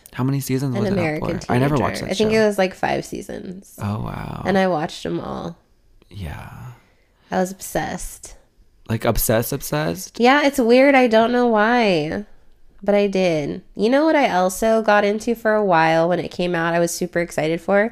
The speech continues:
Speaker 1: What?
Speaker 2: Fuller House.
Speaker 1: Okay, that's actually, that's, that's like the Power Ranger thing. Like, that's, like, so, like, cringe and bad that it's just so good.
Speaker 2: Yeah.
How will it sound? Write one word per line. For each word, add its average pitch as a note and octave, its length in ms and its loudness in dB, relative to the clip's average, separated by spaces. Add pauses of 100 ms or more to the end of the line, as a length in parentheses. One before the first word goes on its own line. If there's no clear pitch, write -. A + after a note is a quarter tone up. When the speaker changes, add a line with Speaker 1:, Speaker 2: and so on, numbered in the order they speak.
(100)
Speaker 1:
What? G3 320 -6
Speaker 2:
Fuller F#3+ 360 2
House. D#3 640 -4 (560)
Speaker 1:
Okay, D#3 160 4
that's F3 200 4
actually, A#3 260 0
that's, F3+ 380 0 (220)
that's D#3+ 240 0
like A3 120 0
the G#3+ 60 2
Power D#3+ 220 2
Ranger C#3+ 220 0
thing. B2 180 -4
Like, B2 140 0
that's, C3+ 200 -2
like, F#3 140 -2
so, C3+ 680 2 (640)
like, A#2+ 320 -2 (120)
cringe A#2+ 420 0
and B2 160 0
bad G#2 220 0
that A2+ 100 0
it's A2 260 -2
just - 280 -6
so G#2+ 180 -2
good. G2 380 -2
Speaker 2:
Yeah. G#3 320 0